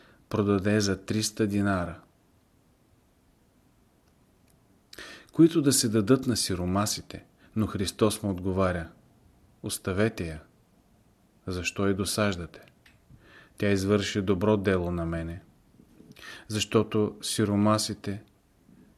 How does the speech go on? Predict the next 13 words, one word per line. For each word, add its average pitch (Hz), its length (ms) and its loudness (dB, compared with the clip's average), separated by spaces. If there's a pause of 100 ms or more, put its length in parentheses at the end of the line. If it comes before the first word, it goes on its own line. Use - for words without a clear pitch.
(360)
всякога 117 600 2
се - 180 -2
намират 101 500 2
между 92 300 -4
вас - 520 -4 (960)
и 113 100 -6
когато 107 480 2
щете, 104 540 0 (1000)
можете 107 520 2
да 101 140 0
им 98 200 2
сторите 104 520 2
добро. 92 480 -2